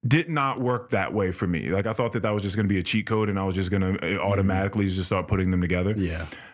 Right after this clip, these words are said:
Speaker 1: Um, b-, 'cause you're looking for, like, you're looking for someone's face, or you're looking for, like, a shoe, or you're looking for, like, all these things, but those
Speaker 2: Yeah.
Speaker 1: little pieces are not representative of that picture for real. Like, you
Speaker 2: Yeah.
Speaker 1: can only see it once you start putting them
Speaker 2: Yeah.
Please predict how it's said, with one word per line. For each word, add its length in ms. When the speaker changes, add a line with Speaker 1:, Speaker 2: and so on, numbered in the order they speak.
Speaker 1:
Um, 440
b-, 360
'cause 240
you're 120
looking 400
for, 180
like, 460
you're 200
looking 260
for 100
someone's 400
face, 340
or 40
you're 120
looking 240
for, 100
like, 120
a 60
shoe, 360
or 80
you're 140
looking 260
for, 160
like, 80
all 240
these 220
things, 220
but 160
those 240
Speaker 2:
Yeah. 80
Speaker 1:
little 200
pieces 420
are 140
not 560
representative 840
of 220
that 220
picture 480
for 240
real. 460
Like, 140
you 60
Speaker 2:
Yeah. 60
Speaker 1:
can 120
only 220
see 220
it 100
once 260
you 80
start 400
putting 400
them 360
Speaker 2:
Yeah. 360